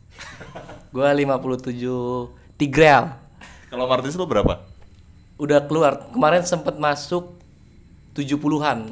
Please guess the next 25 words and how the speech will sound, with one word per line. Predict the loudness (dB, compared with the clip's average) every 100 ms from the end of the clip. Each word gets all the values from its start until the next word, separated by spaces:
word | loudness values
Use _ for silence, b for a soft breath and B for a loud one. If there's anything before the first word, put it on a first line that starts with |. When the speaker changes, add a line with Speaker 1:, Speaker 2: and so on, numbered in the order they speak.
| -8
Speaker 2:
sekarang | -4 -4
udah |
keluar | -2 -2
dari | -2 -4
seratus, | -6 -10 -12 -10
udah | -10 -10
nggak. | -10 -14 -6
Speaker 1:
Padahal | 0 2 2
lo | 0 -2
lebih | -4
bisa | -2 -2 2 2
mainin | 4 2 2 0 -2 -2 -4 -6 -8 -6
Martis | -4 -2 -4 -10 -10
ya? | -12 -14 -20 -16
Speaker 2:
Iya, | -10 -8 -8
iya. | -10 -14 -18 b -8
Nggak, | -4 0
karena | 0 0 -2 -4 -14 -20 -20 -20 -20 -12
sebenarnya | 0 2 2
bego, | 0 0 0
Bang. | 0 -2 B B -20 -20 -20 -20
Speaker 1:
Terus? | -16 -14 -16 -20 -18 -8
Speaker 2:
Dia | 0 2
masuk | 4 0 -4
ke | -10